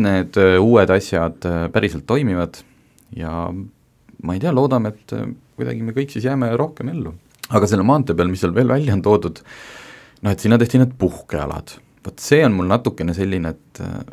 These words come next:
ma nüüd ei tea, kas nad on mõlemal pool teed. Et kui Tartu poolt tulla, siis noh, et Eesti on nagu nii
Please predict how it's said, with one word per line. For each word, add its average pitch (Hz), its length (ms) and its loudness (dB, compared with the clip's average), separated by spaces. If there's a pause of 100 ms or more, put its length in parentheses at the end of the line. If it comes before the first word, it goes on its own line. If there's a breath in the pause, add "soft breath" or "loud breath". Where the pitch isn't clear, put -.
(240)
ma - 80 -8
nüüd 101 140 -4
ei 117 80 -4
tea, 170 100 -2
kas - 80 -12
nad 107 140 -2
on 110 100 0
mõlemal 76 460 2
pool 71 180 -12
teed. 71 320 -12 (160)
Et - 220 -8
kui - 180 -4
Tartu 110 560 2
poolt 90 320 0
tulla, 110 320 0
siis 113 300 -4 (760 loud breath)
noh, 90 80 -4 (400)
et 101 160 -6
Eesti 143 300 2
on 95 80 -2
nagu 104 100 0
nii 120 80 6